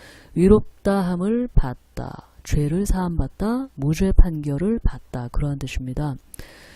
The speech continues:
그래서, 어, 예수 그리스도의, 어, 이 속량으로 인하여서, 어,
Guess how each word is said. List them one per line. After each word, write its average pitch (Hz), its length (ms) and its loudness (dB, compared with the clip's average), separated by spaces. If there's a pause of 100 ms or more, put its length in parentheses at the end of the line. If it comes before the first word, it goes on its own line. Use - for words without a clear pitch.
(120)
그래서, 170 540 0 (440)
어, 131 280 -8
예수 208 520 4
그리스도의, 175 880 0 (220)
어, - 260 -12 (100)
이 147 140 -8
속량으로 233 920 2
인하여서, 143 800 -2 (540)
어, - 200 -12